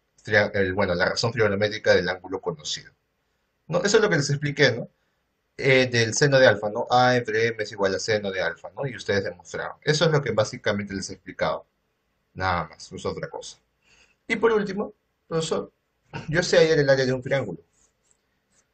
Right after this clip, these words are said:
¿no? Usualmente ustedes ya saben cómo se halla el área del triángulo, que sería base, ¿no? Que le puedo llamar al B,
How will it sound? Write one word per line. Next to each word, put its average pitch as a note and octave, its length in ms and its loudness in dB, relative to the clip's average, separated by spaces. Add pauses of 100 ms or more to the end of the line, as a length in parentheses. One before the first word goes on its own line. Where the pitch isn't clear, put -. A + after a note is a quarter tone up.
(120)
¿no? - 260 -8
Usualmente C#3+ 460 2
ustedes C3+ 240 0
ya A#2+ 40 4
saben B2 180 -2
cómo A#2+ 180 -4
se B2+ 80 2
halla A2+ 180 6
el G2+ 120 -2
área G#2 120 0
del G2+ 80 -4
triángulo, G2 480 -4
que E2+ 80 -10
sería F#2 440 -4 (1900)
base, G#2 640 -6 (760)
¿no? - 180 -12
Que - 100 -14
le E2+ 100 -8
puedo F#2+ 220 -2
llamar F2 200 -6
al E2 160 -6
B, C3 300 -4